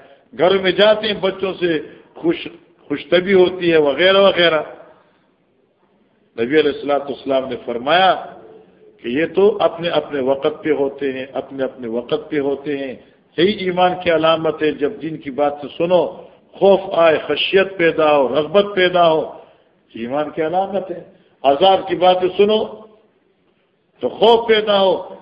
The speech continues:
آخرت کی، کی باتیں سنو تو ذوق پیدا ہو۔ اگر تم خلوت و جلوت میں ایک طریقے سے ہوتے تو لصافحتکم الملائکہ، تو تمہارے ساتھ فرشتے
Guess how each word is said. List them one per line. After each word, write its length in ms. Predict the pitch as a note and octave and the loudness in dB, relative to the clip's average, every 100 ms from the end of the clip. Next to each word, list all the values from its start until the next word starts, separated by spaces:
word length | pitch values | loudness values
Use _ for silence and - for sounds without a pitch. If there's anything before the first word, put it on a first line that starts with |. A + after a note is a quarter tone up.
| - | 0
آخرت 580 | E3+ F#3+ G3+ G3+ G3+ - | 2 4 2 -2 -4 -4
کی، 140 | G3 - - - _ | -4 -4 -10 -20 _
کی 80 | D#3 | -2
باتیں 340 | D#3 G3 F#3+ F3+ | 2 2 2 -2
سنو 220 | G3+ G#3+ | -2 -4
تو 280 | G#3+ G#3+ - | 0 -2 0
ذوق 320 | F3+ A3+ A3 | 2 2 2
پیدا 340 | G#3+ G3+ G3+ F#3 | 0 4 4 6
ہو۔ 420 | F#3+ C#3+ - - - _ _ _ _ _ _ _ _ - _ _ _ _ _ | 4 2 -6 -16 -20 _ _ _ _ _ _ _ _ -20 _ _ _ _ _
اگر 280 | C#3 E3+ A#3+ | -2 2 2
تم 440 | - A#3+ G#3 - - - _ _ _ _ _ - | 2 -4 -4 -8 -18 -20 _ _ _ _ _ -4
خلوت 520 | F#3 G#3+ G#3 B3 B3 | 2 2 4 4 4
و 100 | A#3+ | 2
جلوت 540 | G#3+ G3 F#3+ F#3 G#3+ - | 2 2 0 0 -2 -4
میں 100 | F#3+ | -6
ایک 440 | - B3+ C#4 - - | 4 4 4 0 2
طریقے 380 | A#3 A3+ A3+ | 2 2 -4
سے 160 | G#3 G3+ | -2 0
ہوتے 380 | F#3 F#3 F#3 D#3 | 0 0 -2 -4
تو 140 | - | -2
لصافحتکم 1300 | D3 D#3 D3+ E3 E3 D#3+ - D3 D3+ E3 - E3+ F#3 | 0 0 0 2 4 4 2 -2 0 0 0 0 2
الملائکہ، 2000 | A#3 - - - _ _ D3 - - - - - - B2 C#3+ C#3+ C3 A#2 B2 A2+ G#2 G2+ G2+ - - | 2 -2 -12 -20 _ _ -20 -20 -20 -20 -20 -20 -6 0 4 4 4 0 -2 -4 -6 -12 -14 -14 -12
تو 60 | |
تمہارے 360 | A#2 C#3 D3+ D3+ | -8 -6 0 0
ساتھ 340 | C3+ D3+ D3+ | 0 -2 -2
فرشتے 420 | D3 D3+ D3 F3+ | -4 -6 -6 -8